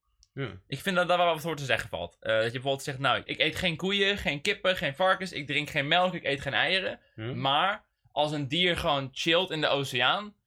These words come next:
Speaker 2: en op een gegeven moment op een dag woep je hem eruit met een net en dan maak je hem dood en dan eet ik hem op.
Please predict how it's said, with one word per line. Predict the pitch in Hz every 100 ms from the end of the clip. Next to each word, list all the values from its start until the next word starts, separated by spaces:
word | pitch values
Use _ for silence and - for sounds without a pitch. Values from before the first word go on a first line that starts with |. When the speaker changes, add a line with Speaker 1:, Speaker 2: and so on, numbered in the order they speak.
| _
Speaker 2:
en | - 135
op |
een | -
gegeven | 180 175
moment | 160 156
op | 151
een | 147
dag | 139 143
woep | 147 233 320
je | 190
hem | 175
eruit | 170 165 170
met | 160
een | 139
net | 165 226 - _ _ _
en | 156 160
dan | 156
maak | 165 170
je | 165
hem | 156
dood | 165 165
en | 165 151
dan |
eet | 110 151
ik | 143
hem | 120
op. | 143 -